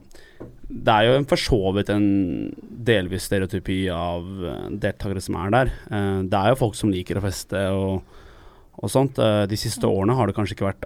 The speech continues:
Speaker 1: alltid bare bartendere og sånne ting som har vært med, men, eh, ganske mye forskjellig.
Speaker 2: Mm.
Speaker 1: Så det er ikke nødvendigvis en ren stereotypi heller, eh, men, eh, ofte ja, de liker å feste i hvert fall.
Speaker 2: Mhm.
Speaker 1: Eh,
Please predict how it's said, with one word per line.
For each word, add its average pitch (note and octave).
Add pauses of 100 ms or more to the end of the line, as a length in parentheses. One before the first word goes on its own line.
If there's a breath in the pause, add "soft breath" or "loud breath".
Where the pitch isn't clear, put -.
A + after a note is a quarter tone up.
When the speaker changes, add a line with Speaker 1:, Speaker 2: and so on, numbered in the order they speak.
(140)
Speaker 1:
alltid G2
bare F#2+
bartendere F#2+
og G2
sånne G2+
ting F#2
som G2+
har G2+
vært -
med, C3+ (180)
men, G2+
eh, G2+
ganske G2
mye G2+
forskjellig. A2 (420 loud breath)
Speaker 2:
Mm. A3+
Speaker 1:
Så A#2
det G#2+
er G#2
ikke D3+
nødvendigvis B2
en G#2+
ren G2+
stereotypi -
heller, G#2+ (420)
eh, F2+
men, F#2+
eh, F#2 (400)
ofte -
ja, G2+
de G#2 (800)
liker A2+
å C#3+
feste -
i A2
hvert A2
fall. D#3 (580 soft breath)
Speaker 2:
Mhm. A#3
Speaker 1:
Eh, A2